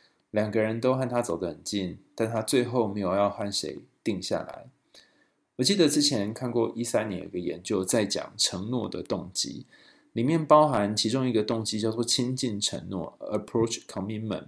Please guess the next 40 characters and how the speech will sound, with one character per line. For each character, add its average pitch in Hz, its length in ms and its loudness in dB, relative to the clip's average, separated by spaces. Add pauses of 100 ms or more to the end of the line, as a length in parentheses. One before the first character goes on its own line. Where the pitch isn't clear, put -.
(340)
就 139 100 -4
是 139 340 4 (120)
他 147 120 0
跟 147 180 4
你 117 100 0
承 101 240 0
诺 117 180 0
跟 117 160 -2
你 98 120 -4
在 107 200 0
一 110 40 -2
起 - 160 -4
是 - 160 -2
因 107 100 -6
为 101 140 -2
有 85 120 0
好 - 300 -6
处 - 460 -4
而 95 260 -2
希 - 200 0
望 104 180 0
维 90 140 -4
持 90 280 -2
这 104 140 -4
个 90 80 0
关 87 240 -8
系。 - 300 -8 (440)
另 160 200 2
外 151 160 6
一 - 20 4
个 120 80 4
叫 120 120 4
做 120 280 4
回 92 180 2
避 110 220 -2
承 - 300 -4
诺， 90 320 -4 (480)
指 117 160 2
的 117 140 4
是 143 500 2